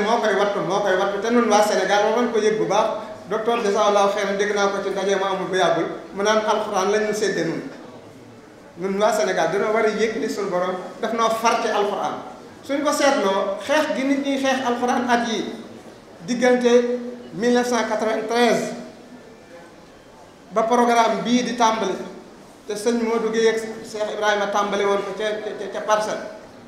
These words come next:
def ko programme mu juróom benn at yoo xam ne ñeenti at yi alxuraan la ñuy jàng, ñaar ñi ñu jàngal leen programme, ah, luxal arabiya wala xisaab, ndax ñu mën a am na mustawa shahada ibtidaai. Du woon loolu, Cheikh Ibrahima? Boobu fa yëf yi toll woon,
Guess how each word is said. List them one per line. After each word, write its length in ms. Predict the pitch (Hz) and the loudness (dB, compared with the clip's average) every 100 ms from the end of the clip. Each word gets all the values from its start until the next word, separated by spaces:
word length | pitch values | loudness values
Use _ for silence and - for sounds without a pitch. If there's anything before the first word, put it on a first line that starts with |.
| - - - - - - - - - - 165 - - - - 165 | -20 -20 -20 -18 -18 -18 -18 -18 -18 -18 -18 -18 -20 -20 -16 -2
def 160 | 240 240 | -2 0
ko 80 | 226 | 0
programme 560 | 233 233 233 226 226 226 | 2 2 4 4 4 0
mu 80 | |
juróom 240 | 226 240 240 | 0 2 4
benn 200 | 233 233 | 2 2
at 160 | 226 208 | 0 0
yoo 140 | 226 | 0
xam 140 | 254 226 | 0 -2
ne 60 | 220 | -2
ñeenti 320 | 233 247 240 | 0 0 0
at 240 | 247 240 208 | 0 0 -2
yi 100 | 220 214 | -4 -2
alxuraan 420 | 180 233 220 220 | -2 0 0 0
la 60 | 226 | 0
ñuy 200 | 233 220 | -2 2
jàng, 340 | 220 220 208 | 2 2 -2
ñaar 240 | 226 247 247 | 2 2 2
ñi 160 | 240 240 | 2 2
ñu 80 | 240 | 4
jàngal 280 | 240 240 233 | 4 4 0
leen 120 | 226 | 0
programme, 560 | 233 220 220 208 202 208 - - - - | 0 0 2 2 2 -2 -8 -12 -16 -12
ah, 240 | 196 - - | -10 -10 0
luxal 280 | 240 254 | 2 4
arabiya 400 | 214 240 240 226 | 4 4 4 4
wala 160 | 247 262 | 6 4
xisaab, 380 | 269 247 226 214 - - - | 4 2 4 4 2 -6 -6
ndax 140 | 220 247 | -4 0
ñu 60 | 247 | 2
mën 120 | 240 | 2
a 60 | 233 | 2
am 120 | 240 | 0
na 80 | 226 226 226 | 0 -2 -6
mustawa 320 | 226 240 214 | -4 0 2
shahada 400 | 220 214 214 214 | 4 2 2 0
ibtidaai. 440 | - 202 185 151 - - - - | -4 0 0 0 -4 -10 -14 0
Du 80 | |
woon 180 | 269 294 | 2 4
loolu, 220 | 269 262 262 | 4 2 0
Cheikh 140 | 240 | -2
Ibrahima? 400 | 226 208 - - - - - - - - - - - - | 0 -2 -2 -8 -12 -16 -18 -20 -20 -18 -18 -18 -16 0
Boobu 260 | 190 311 - | 6 8 6
fa 100 | 285 | 4
yëf 140 | - - | 2 2
yi 100 | 262 | 2
toll 220 | 262 247 | 4 4
woon, 220 | 214 185 | 4 4